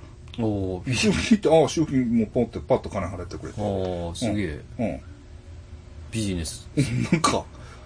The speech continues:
Speaker 1: もう、なんか嬉しかったな。金、
Speaker 2: うん。
Speaker 1: も、まあまあ、な、ウクレレ二本やったら大きいですからね、一応。
Speaker 2: うん。
Speaker 1: うん。
Speaker 2: ほう。
Speaker 1: うん。で、向こうも、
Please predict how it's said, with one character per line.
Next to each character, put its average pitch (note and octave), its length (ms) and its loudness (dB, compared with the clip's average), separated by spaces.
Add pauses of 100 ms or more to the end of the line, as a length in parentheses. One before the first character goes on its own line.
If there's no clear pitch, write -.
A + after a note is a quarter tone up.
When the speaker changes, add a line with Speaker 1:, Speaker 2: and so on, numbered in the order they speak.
(580)
Speaker 1:
も B2 440 8 (140)
う、 - 20 0
な C#3+ 80 6
ん C#3 40 2
か C3+ 60 6
嬉 D#3+ 80 8
し - 60 2
か G#2 80 4
っ - 40 -4
た D#2+ 100 -4
な。 F#2 140 -2 (140)
金、 B2+ 360 6 (500)
Speaker 2:
う D#3 60 -4
ん。 C#3 160 2 (140)
Speaker 1:
も、 C3+ 100 8
ま - 20 -
あ G2 40 6
ま F#2 200 0
あ、 - 40 -4 (200)
な、 - 60 -4 (500)
ウ D#3 60 0
ク E3 80 8
レ D3+ 100 8
レ B2+ 40 6
二 A2 100 6
本 A2+ 80 0
や G2 40 0
っ F#2 40 -8
た F#2+ 60 -2
ら A2+ 60 2
大 - 40 -4
き - 160 -10
い - 20 -6
で C2+ 80 -10
す - 60 -16
か - 100 -10
ら F2+ 80 -6
ね、 A2 180 -6
一 - 140 -14
応。 - 40 -14 (160)
Speaker 2:
う G#2 40 -6
ん。 F2 260 -4 (240)
Speaker 1:
う A2+ 40 0
ん。 D#2+ 320 -2 (1900)
Speaker 2:
ほ G2+ 60 -6
う。 F#2+ 40 -2
Speaker 1:
う D#2 200 -4
ん。 A2+ 340 0
で、 C#3+ 60 2
向 E3 120 2
こ B2+ 140 4
う F#2 40 2
も、 D#2 200 -4